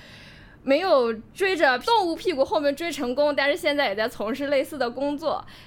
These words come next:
但其实这句话是一下把我从对于在这个，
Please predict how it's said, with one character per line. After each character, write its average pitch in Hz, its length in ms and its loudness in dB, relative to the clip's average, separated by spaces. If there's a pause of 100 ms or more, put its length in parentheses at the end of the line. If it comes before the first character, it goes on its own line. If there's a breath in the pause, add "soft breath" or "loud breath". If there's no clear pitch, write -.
但 330 180 0
其 294 140 -6
实 311 100 -4
这 339 220 -2
句 240 140 0
话 240 240 0
是 240 200 -8
一 208 160 -8
下 262 480 0
把 160 220 -2
我 208 480 -6
从 196 420 -8
对 226 300 0
于 185 320 -10
在 214 280 -4
这 202 220 -8
个， 113 300 -12